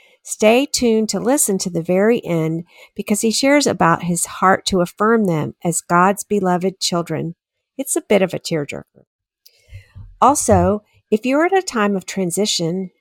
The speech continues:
or trying to figure out your next step, or want to understand more about what brings you joy each day, or to connect better with those you work with or live with, I would love to come alongside you as you discover your top five Clifton strengths.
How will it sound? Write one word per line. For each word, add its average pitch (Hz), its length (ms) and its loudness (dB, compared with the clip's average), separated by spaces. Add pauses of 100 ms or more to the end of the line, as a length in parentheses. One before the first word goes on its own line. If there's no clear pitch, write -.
(180)
or 202 80 -12
trying 190 260 0
to 247 80 -2
figure 226 300 2
out 196 240 2
your 214 100 0
next 220 240 -2
step, 175 340 -4 (560)
or 175 140 0
want 170 220 4
to - 100 -2
understand 226 560 4
more 175 340 4
about 175 320 2
what 180 240 2
brings 175 320 2
you 247 160 4
joy 175 300 4
each 170 340 0
day, 165 440 -2 (560)
or 190 100 0
to 208 60 2
connect 202 360 0
better 254 480 4
with 170 180 -4
those 165 280 2
you 143 80 -6
work 196 260 -2
with 226 460 0
or 147 160 -8
live 202 240 -2
with, 220 260 -2 (600)
I 226 420 4
would 175 220 -6
love 190 260 4
to 190 80 -4
come 196 220 -2
alongside 214 680 0
you 175 140 -2 (240)
as 170 200 -2
you 208 140 2
discover 170 480 -2
your 202 440 0
top - 360 0
five 196 280 -2
Clifton 185 300 -10
strengths. - 540 -10